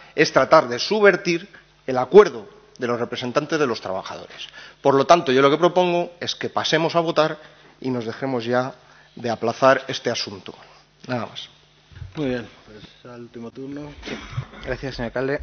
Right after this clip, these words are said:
Speaker 3: <clears throat> Bueno, la, por San Agustín, Mariano, o por Fuenlabrada. En Fuenlabrada está el criterio que hay aquí, o sea que también, igual estuvieron en Fuenlabrada y no lo sé yo, pero yo la verdad es que me sorprende mucho, de verdad, las intervenciones de hoy,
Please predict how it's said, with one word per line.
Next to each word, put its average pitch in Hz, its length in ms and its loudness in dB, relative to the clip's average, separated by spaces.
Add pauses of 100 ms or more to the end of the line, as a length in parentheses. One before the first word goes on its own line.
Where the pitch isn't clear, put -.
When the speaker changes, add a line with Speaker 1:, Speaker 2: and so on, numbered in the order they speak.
Speaker 3:
<clears throat> 156 520 4 (680)
Bueno, 120 240 -10 (360)
la, 107 280 -6
por 113 200 -10
San 117 120 -10
Agustín, 143 520 -6
Mariano, 139 380 0
o 117 100 -6
por 110 140 -6
Fuenlabrada. 113 420 0
En 117 60 -2
Fuenlabrada 113 360 -2
está 127 200 -6
el 117 60 -8
criterio 107 320 -10
que - 80 -10
hay 87 60 -8
aquí, 139 200 -14
o 110 80 -18
sea 107 140 -12
que 98 160 -14
también, 107 360 -12 (340)
igual 123 260 2
estuvieron 139 320 -2
en 120 60 -8
Fuenlabrada 127 400 0
y 117 40 -6
no 110 80 -10
lo 110 80 -8
sé 131 100 -8
yo, 170 120 -6
pero 98 280 -12 (1800)
yo 151 120 2
la 185 60 8
verdad 185 160 10
es 180 80 2
que 180 100 0
me 160 140 0
sorprende 147 720 -2
mucho, 127 260 -8
de 113 60 -6
verdad, 117 140 -2
las 107 100 -6
intervenciones 107 500 -14
de 107 80 -10
hoy, 117 200 -12